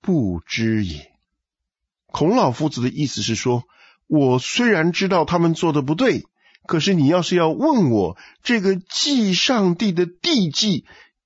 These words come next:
究竟是什么意义，对不起，连我也不知道。知其说者，知于天下也，其如是诸斯乎？指其长。我想不想知道呢？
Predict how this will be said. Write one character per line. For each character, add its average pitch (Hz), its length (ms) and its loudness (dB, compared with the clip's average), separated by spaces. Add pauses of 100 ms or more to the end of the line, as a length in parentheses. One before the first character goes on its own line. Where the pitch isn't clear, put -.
(120)
究 320 320 2
竟 240 240 -2
是 190 180 0
什 - 360 0
么 147 140 2
意 - 180 -4
义， 135 460 -2 (300)
对 147 160 0
不 110 80 -2
起， - 360 -4 (320)
连 123 340 0
我 107 320 0
也 98 160 0
不 87 160 -6
知 98 140 -4
道。 87 300 -8 (1500)
知 254 360 0
其 123 380 -2
说 127 300 -2
者， 90 320 -6 (320)
知 226 200 0
于 185 160 0
天 269 360 -2
下 180 240 -2
也， 90 240 -6 (560)
其 - 160 -4
如 165 220 2
是 170 440 0
诸 139 240 -2
斯 170 320 -6
乎？ 123 340 -6 (520)
指 98 300 -4
其 104 260 -4
长。 98 260 -6 (1080)
我 311 100 2
想 147 300 0
不 208 60 -2
想 156 160 0
知 143 140 -6
道 139 160 -2
呢？ 117 100 -8